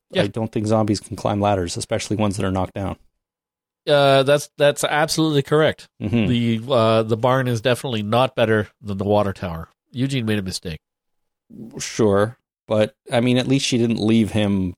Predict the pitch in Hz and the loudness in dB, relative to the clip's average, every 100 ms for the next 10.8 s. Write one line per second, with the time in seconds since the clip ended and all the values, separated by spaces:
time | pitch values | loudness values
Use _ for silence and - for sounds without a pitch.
0 | _ _ _ 123 135 151 92 82 87 85 | _ _ _ 0 2 2 0 -2 -4 -2
1 | 95 101 107 123 - 120 113 98 107 101 | -2 -2 0 0 0 0 0 2 0 0
2 | 95 101 - 123 110 104 90 101 98 92 | -4 -4 -2 -2 0 0 0 -2 -4 -2
3 | 90 92 92 87 - - _ _ - 90 | -2 -4 -6 -8 -10 -20 _ _ -6 -6
4 | 87 101 104 85 - 80 - 82 78 - | -6 -6 -4 -4 -4 -6 -2 -2 -4 -10
5 | _ 147 180 185 151 123 117 - 117 120 | _ -2 0 2 2 4 4 2 2 2
6 | 113 90 - 113 110 80 - - 92 92 | 2 0 -2 -2 0 -6 -6 -6 -2 0
7 | 98 87 82 - _ _ _ _ _ - | -2 -4 -8 -12 _ _ _ _ _ -14
8 | - - 113 95 90 95 82 82 - _ | -14 -10 -4 -2 0 0 -2 -4 -12 _
9 | _ _ _ _ _ _ _ _ _ _ | _ _ _ _ _ _ _ _ _ _
10 | - - - 113 107 135 170 | -10 -10 -10 -8 -6 -6 -8